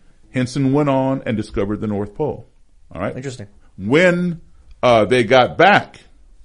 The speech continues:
Speaker 1: Peary told everybody it was Henson. They said, "No, we can't give him the credit." And they gave the credit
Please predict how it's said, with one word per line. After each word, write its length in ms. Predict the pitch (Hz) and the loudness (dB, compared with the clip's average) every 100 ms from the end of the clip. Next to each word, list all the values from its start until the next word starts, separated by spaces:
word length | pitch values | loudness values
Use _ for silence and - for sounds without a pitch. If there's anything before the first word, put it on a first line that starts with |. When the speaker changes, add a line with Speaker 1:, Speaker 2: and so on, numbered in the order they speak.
| - - - _ - | -20 -20 -20 _ 2
Speaker 1:
Peary 320 | 123 123 131 | 4 4 2
told 320 | 175 190 165 | 2 4 4
everybody 520 | 107 87 95 82 73 - | 2 0 -2 -2 -6 -8
it 80 | |
was 180 | 107 107 | -6 -4
Henson. 360 | 190 180 - 73 | -4 -6 -6 -6
They 100 | 117 | -4
said, 180 | 120 113 | -2 0
"No, 140 | 143 | 0
we 100 | 123 | -2
can't 220 | - 123 | -4 -6
give 120 | 120 | -6
him 120 | 117 107 | -6 -8
the 80 | |
credit." 440 | - 156 - - - _ - - | -6 -6 -6 -10 -20 _ -20 -4
And 160 | 120 104 | 0 4
they 120 | 131 | 4
gave 260 | 123 127 120 | 6 2 2
the 80 | 110 | -2
credit 460 | - 104 110 - | 2 2 0 -4